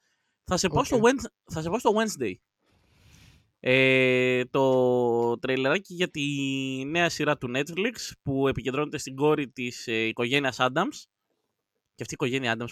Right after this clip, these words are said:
Speaker 1: πόσους ηθοποιούς έχει, ρε εσύ; Λοιπόν,
Speaker 2: <laughs>
Speaker 1: ε, μ, και πρέπει να σου πω, Μιχάλη, ότι δεν το περίμενα. Μ' άρεσε πάρα πολύ αυτό το τρέιλερ.
Speaker 2: Και εμένα, ήταν φανταστικό.
Speaker 1: Πολύ ωραίο τρέιλερ. Καταρχήν, μου πήρε, ε,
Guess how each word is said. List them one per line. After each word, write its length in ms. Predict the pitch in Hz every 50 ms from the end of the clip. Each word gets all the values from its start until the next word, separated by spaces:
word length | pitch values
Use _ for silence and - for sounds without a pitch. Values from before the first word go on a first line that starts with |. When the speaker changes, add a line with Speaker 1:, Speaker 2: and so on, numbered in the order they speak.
| - -
Speaker 1:
πόσους 220 | 165 160 - -
ηθοποιούς 360 | 185 185 165 - 135 127 -
έχει, 160 | 87 - -
ρε 60 | - -
εσύ; 160 | - - _ _ _ - - - _ _
Λοιπόν, 420 | - 139 139 131 - 180 160 147 - - - - 214
Speaker 2:
<laughs> 180 | 214 - -
Speaker 1:
ε, 840 | 202 143 147 147 147 147 147 147 147 147 147 143 143 143 139 139 139 139
μ, 640 | 135 135 131 131 127 127 127 127 127 123 120 117 113 107 _ _ _ _ _ _ _ _ _ _ _ _
και 360 | _ - 190 190 185 - - -
πρέπει 200 | _ 208 - -
να 120 | 330 370 311
σου 180 | - - 196
πω, 120 | - - 220
Μιχάλη, 260 | 262 247 214 247 262
ότι 80 | 269 226
δεν 100 | 254 220
το 60 | 294
περίμενα. 340 | 226 294 269 247 226 196 180
Μ' 40 |
άρεσε 180 | 208 - - 226
πάρα 160 | - 254 277
πολύ 160 | 233 247 233
αυτό 160 | 190 - - 135
το 60 | -
τρέιλερ. 340 | - 107 98 95 98 101 101 - _ _ _ _
Speaker 2:
Και 160 | _ - 143
εμένα, 400 | 135 147 170 180 160 123 107 - _
ήταν 300 | 127 131 - 151 147 143
φανταστικό. 840 | - 147 131 131 139 131 - _ 123 - _ - 139 135 131 _ _ _ _ _ _ _ _
Speaker 1:
Πολύ 220 | - 208 233 254
ωραίο 160 | 302 330 339 330
τρέιλερ. 440 | 294 320 302 277 240 202 151 -
Καταρχήν, 340 | - - 165 180 175 202 254 247 - _
μου 180 | - 175 175 165
πήρε, 200 | 196 220 233 240 214 - _ _ _ _
ε, 140 | _ 143 -